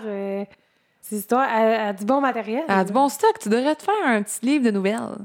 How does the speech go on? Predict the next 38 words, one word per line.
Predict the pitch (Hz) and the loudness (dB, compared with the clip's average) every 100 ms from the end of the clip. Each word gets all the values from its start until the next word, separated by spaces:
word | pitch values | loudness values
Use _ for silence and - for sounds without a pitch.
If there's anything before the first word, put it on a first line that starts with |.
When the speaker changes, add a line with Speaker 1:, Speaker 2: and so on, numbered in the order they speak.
| 226 - | -6 -2
Speaker 1:
<laughs> | 247 226 269 269 240 | 0 2 2 0 0
Oui, | 330 359 | 0 2
c'est | 220 | 4
Speaker 2:
Des | 226 | 6
Speaker 1:
ça. | |
Speaker 2:
nouvelles | 226 254 294 | 6 4 4
effrayantes | 233 190 196 240 | 2 2 2 0
de | 226 | 0
ce | 202 | -2
qui | - | -2
t'est | 196 | 0
arrivé | 196 190 233 | 2 0 -2
dans | 226 | 0
ta | 190 | 0
vie. | 180 233 - | -2 -4 -10
Je | - 196 | -2 0
sais | 220 | 2
pas | 277 | 2
fini, | 285 302 | 0 0
mais | 277 | 2
j'en | 220 | 2
veux | 208 | 2
plus. | 202 247 - _ _ _ _ - _ _ _ - | 0 -4 -6 _ _ _ _ -20 _ _ _ -12
Ces | - 262 | -2 2
deux-là. | 233 202 165 - - _ _ _ _ _ _ _ _ _ _ _ | 4 4 0 -8 -20 _ _ _ _ _ _ _ _ _ _ _
Il | 226 247 | 2 4
m'est | 285 320 | 2 2
arrivé | 320 302 302 370 | -2 -2 -2 0
deux | 226 | 0
fois | - 254 | 0 0
dans | 220 | 2
ma | 185 | 0
vie | 190 233 | 0 0
de | 208 | 0
voir | 180 185 | 2 2
des | 185 185 | 2 0
esprits | 196 - - 277 | 0 -2 -6 -6
clairement. | - 208 196 185 170 | -2 0 0 -2 -6